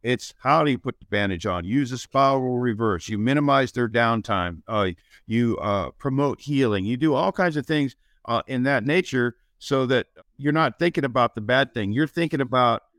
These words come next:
ways that you can make this guy better, faster, uh, you know, because it's not just the injury. There's,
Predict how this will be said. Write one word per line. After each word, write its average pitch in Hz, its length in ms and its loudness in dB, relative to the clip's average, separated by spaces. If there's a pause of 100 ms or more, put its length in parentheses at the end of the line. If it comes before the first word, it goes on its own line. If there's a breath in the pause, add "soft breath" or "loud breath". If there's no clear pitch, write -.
(560)
ways 147 580 2
that 104 200 -4
you 127 120 0
can 110 220 0
make 127 320 -2
this 127 220 -2
guy 113 460 2
better, 107 540 0
faster, 101 760 0 (400)
uh, 95 300 2
you 120 120 -2
know, 104 180 2
because 127 420 -2
it's 147 200 -2
not 156 200 0
just 151 200 -2
the 131 100 0
injury. 143 340 0
There's, 120 340 -2